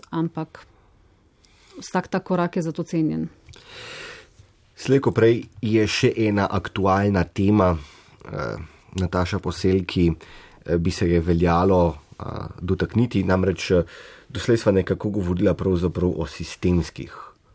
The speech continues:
Speaker 2: problemih, ne, o kršenju pravic, eh, ciljnih skupin.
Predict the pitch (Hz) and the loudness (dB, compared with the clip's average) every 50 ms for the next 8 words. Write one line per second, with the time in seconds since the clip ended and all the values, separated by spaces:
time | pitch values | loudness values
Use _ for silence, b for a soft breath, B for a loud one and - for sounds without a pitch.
0 | - - - - - - - 78 78 80 76 64 76 76 69 - - - 80 95 | -20 -20 -20 -20 -16 -12 -8 -6 -4 -4 -4 -4 -6 -10 -12 -14 -10 -6 -2 0
1 | 110 101 87 80 B B B B B B B B B B _ - 110 101 95 - | 0 0 0 -2 B B B B B B B B B B _ -2 -2 -2 -2 -2
2 | - 92 90 90 90 82 - 87 87 85 78 78 87 87 87 - - - - - | -2 0 0 0 0 -2 -2 -2 0 0 0 -2 -4 -4 -4 -6 -8 -10 -8 -4
3 | - 87 85 82 80 78 78 73 73 b b b b b b b b b b b | -2 0 0 0 0 0 -2 -4 -6 b b b b b b b b b b b
4 | _ - - 107 90 87 - - - - - - 92 - - 110 92 76 | _ -6 -2 -2 0 -2 -2 -4 -8 -8 -8 -8 -4 0 0 0 0 0